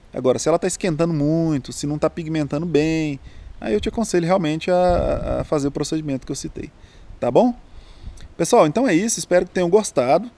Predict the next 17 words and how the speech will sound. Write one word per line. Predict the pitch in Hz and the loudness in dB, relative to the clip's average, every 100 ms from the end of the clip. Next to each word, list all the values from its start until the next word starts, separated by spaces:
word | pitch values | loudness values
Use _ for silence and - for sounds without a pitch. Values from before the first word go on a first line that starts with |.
| _ _ | _ _
É, | 127 | -2
não | 139 | 0
se | 196 | -2
esqueça | 214 - 147 | -2 -2 -2
de | 147 | -6
se | 147 | -6
inscrever, | 165 - 285 156 156 240 - - _ _ - - - - | -6 0 0 4 4 2 -4 -20 _ _ -20 -20 -20 -12
caso | - 123 | -6 -4
você | 127 - | -4 -4
não | 135 196 | -2 -2
seja | 147 135 | 0 -2
inscrito, | 165 - 139 214 | -2 -2 -4 -2
né? | 147 | -6
Deixar | 160 147 - | -6 -6 -4
o | 151 | -2
seu | - 185 | 2 2
like | 131 127 277 - | 2 0 -4 -6